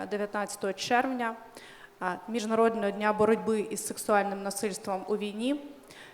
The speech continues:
І це не просто дата, це дата, в яку вперше у дві тисячі восьмому році була ухвалена резолюція Ради безпеки оон про те,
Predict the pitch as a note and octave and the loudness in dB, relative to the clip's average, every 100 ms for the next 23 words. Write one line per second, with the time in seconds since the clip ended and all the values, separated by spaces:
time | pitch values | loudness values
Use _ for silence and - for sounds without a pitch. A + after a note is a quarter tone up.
0 | - G#3 G#3 G3 F#3+ F#3+ - A#3 A3+ G#3 | -16 -8 -4 -2 -2 -4 0 2 2 0
1 | G#3+ - A#3 A#3 A3 G3 - - F#3 G3 | -4 2 2 2 -2 -2 -4 -16 -2 4
2 | A3 - C4 C4+ - - - A#3+ G#3 A#3+ | 4 6 2 2 -6 -14 -8 -6 0 0
3 | A#3+ G#3 G#3+ - G3+ - A3 A3 - - | 0 -4 -6 -4 -8 0 4 4 2 -2
4 | B3+ B3+ - - G#3+ A#3+ B3+ B3 A3+ A#3 | -2 -4 -12 -10 -8 -4 -4 -4 -2 -2
5 | A3+ G#3+ A3 B3 B3 G3 G#3 G3+ G3 G#3 | -2 -4 2 2 0 -2 2 2 2 2
6 | G#3+ G#3+ G#3+ G3+ - - - A3 A#3 A#3+ | 4 4 2 -4 -6 -14 -6 0 4 4
7 | A#3 A3+ G3 G3 G3+ G3 G3 F#3+ - F#3 | 2 -2 -2 0 2 0 -2 -4 0 0
8 | - F#3+ - G3+ A3+ C#4+ - - G#3 G3 | 0 -4 0 2 2 0 -6 -4 -2 0
9 | A3 A#3+ | 2 2